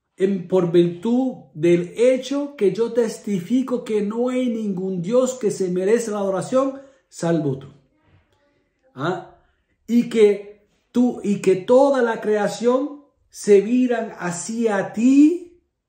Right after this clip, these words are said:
el que no ha engendrado y que, el que no es engendrado". Subhanallah. El que no engendra y el que no es engendrado. Subhanallah. Y el que no tiene igual. Esa persona empezó,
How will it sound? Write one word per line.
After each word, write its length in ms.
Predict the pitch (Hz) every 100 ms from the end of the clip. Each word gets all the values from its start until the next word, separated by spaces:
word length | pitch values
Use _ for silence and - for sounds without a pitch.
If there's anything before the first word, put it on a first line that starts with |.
| _ _ _ _ _ _ _ _ _ _ _
el 320 | 170 185 185
que 180 | 180 170
no 320 | 180 208 220
ha 160 | 190 190
engendrado 1040 | 180 147 160 160 165 190 202 202 202 - -
y 160 | 160 143
que, 300 | 151 156 -
el 200 | 151 139
que 140 | 147
no 160 | 160 180
es 220 | 170 -
engendrado". 800 | 139 127 127 117 113 95 - - -
Subhanallah. 500 | 123 - 120 101 101
El 160 | 139
que 140 | - 147
no 160 | 202
engendra 640 | 185 170 214 226 262 285 - _ _
y 140 | 160 170
el 120 | 147
que 140 | 147
no 160 | 151 175
es 100 | -
engendrado. 640 | 139 120 113 110 98 101
Subhanallah. 800 | - - - 101 90 - - _ _ _ - -
Y 400 | 202 196 180 - _ -
el 280 | 190 180
que 140 | - 165
no 160 | 175
tiene 320 | 170 185 190 185
igual. 800 | - 139 113 117 113 98 - - _ _ _ _ _ _ _ _ _ _ _ -
Esa 300 | 160 185 175
persona 320 | 175 180 180
empezó, 600 | 165 143 170 220 247 -